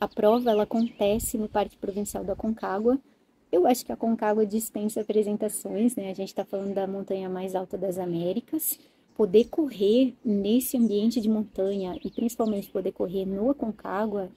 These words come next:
é uma experiência muito interessante, muito incrível,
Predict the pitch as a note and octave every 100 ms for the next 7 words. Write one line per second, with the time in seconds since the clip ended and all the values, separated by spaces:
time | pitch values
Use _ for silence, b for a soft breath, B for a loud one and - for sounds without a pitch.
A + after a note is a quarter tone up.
0 | - G3+ G3+ G#3 - G#3 G3+ A3+ - A#3+
1 | A3+ G#3+ A3+ B3+ A#3+ A3 G3 - - G3+
2 | G#3+ - - - _ A3 A3+ B3+ C#4 -
3 | G3+ G#3 A3